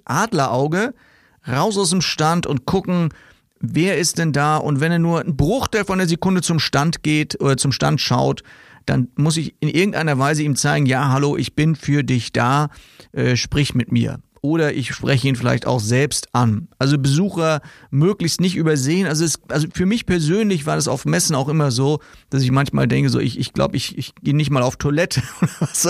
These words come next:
Ich immer dachte so, "Jetzt kommt genau der Kunde, der richtig viel Umsatz bringt." Also das ist immer so, es könnte wirklich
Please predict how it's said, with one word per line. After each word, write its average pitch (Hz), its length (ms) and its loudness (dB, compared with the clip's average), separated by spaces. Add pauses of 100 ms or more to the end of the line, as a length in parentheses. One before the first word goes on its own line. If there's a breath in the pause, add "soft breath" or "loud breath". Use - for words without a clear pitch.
Ich - 160 -10
immer 185 180 -2
dachte 143 340 0
so, 139 220 2 (300 loud breath)
"Jetzt 180 380 -2
kommt 196 340 -2
genau 175 380 0
der 175 400 0
Kunde, 175 480 -2
der 139 260 0
richtig 165 380 -2
viel 160 160 2
Umsatz 131 460 0
bringt." 139 360 -2 (560 loud breath)
Also 135 320 0
das 151 220 0
ist 165 100 0
immer 185 140 0
so, 170 160 0
es - 140 -2
könnte 208 360 -2
wirklich 208 380 -2